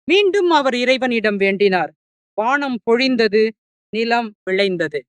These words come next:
ஹalleluya, praise the Lord. பிரியமானவர்களே, இப்படிப்பட்ட வைராக்கியமானவர்களைத்தான் ஆண்டவர் தேடுகிறார். "என் தேசத்திற்கு நீர் பாதுகாப்பு கொடுக்க வேண்டும் ஆண்டவரே,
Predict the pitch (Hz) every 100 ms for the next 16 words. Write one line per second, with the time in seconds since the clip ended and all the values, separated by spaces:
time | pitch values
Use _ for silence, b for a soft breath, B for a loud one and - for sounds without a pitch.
0 | _ _ - 160 165 170 185 208 214 247
1 | 277 _ _ _ - 247 240 214 185 147
2 | _ _ _ - 214 214 202 196 202 220
3 | - _ _ _ _ 262 - 320 311 -
4 | 285 - 285 269 285 302 311 - 320 277
5 | 269 240 220 208 196 - 190 156 - _
6 | _ 165 196 202 185 175 - 180 170 151
7 | 160 143 - _ _ _ 202 247 226 269
8 | 339 - 349 - - 285 302 269 247 277
9 | 285 320 285 294 - 277 - 269 320 -
10 | 285 240 311 339 349 349 311 247 220 202
11 | 190